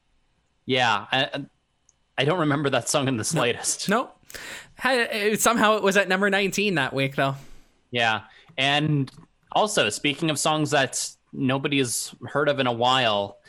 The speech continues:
Speaker 1: Disney's Friends for Change, Send It On. I don't remember hearing that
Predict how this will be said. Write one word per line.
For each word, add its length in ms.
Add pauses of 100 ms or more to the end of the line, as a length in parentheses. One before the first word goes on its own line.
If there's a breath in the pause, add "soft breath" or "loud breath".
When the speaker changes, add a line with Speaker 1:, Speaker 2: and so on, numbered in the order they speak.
(320 soft breath)
Speaker 1:
Disney's 540
Friends 300
for 120
Change, 340
Send 220
It 80
On. 200
I 100
don't 140
remember 320
hearing 280
that 180